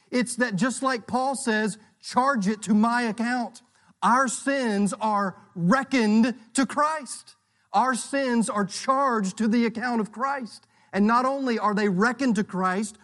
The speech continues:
or counted to Christ, but Christ pays for our sins on the cross.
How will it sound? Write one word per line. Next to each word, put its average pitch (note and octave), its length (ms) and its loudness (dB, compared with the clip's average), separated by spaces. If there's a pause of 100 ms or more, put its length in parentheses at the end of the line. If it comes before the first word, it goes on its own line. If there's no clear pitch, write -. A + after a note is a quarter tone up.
(140)
or G3 160 2
counted A#3+ 480 0
to A3 80 0
Christ, G3+ 540 -2 (240)
but A3+ 240 0
Christ A#3 500 -2
pays C4 400 -4
for G#3 220 -2
our G3+ 120 0
sins G#3+ 360 -4
on G#3+ 140 -2
the G#3 60 -4
cross. A#3 600 -10